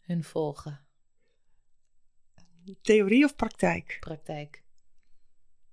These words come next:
Speaker 2: Dromen of voelen?
Speaker 1: Dromen.
Speaker 2: Lesuren als strippenkaart of het huidige schoolsysteem?
Speaker 1: Lesuren als strippenkaart.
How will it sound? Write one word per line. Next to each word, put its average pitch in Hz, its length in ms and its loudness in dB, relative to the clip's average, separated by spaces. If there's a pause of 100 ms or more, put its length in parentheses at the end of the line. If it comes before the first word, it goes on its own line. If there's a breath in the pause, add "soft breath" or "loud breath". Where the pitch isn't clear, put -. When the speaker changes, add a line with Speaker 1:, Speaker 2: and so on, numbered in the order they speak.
(340)
Speaker 2:
Dromen 226 400 4
of 220 100 -2
voelen? 185 360 2 (220)
Speaker 1:
Dromen. 151 580 -8 (1120 soft breath)
Speaker 2:
Lesuren 220 520 4
als - 160 2
strippenkaart 349 920 2 (260 soft breath)
of 294 160 -4
het 311 100 -4
huidige 254 380 -2
schoolsysteem? - 840 -2
Speaker 1:
Lesuren 190 540 2
als 214 120 -4
strippenkaart. 277 840 -2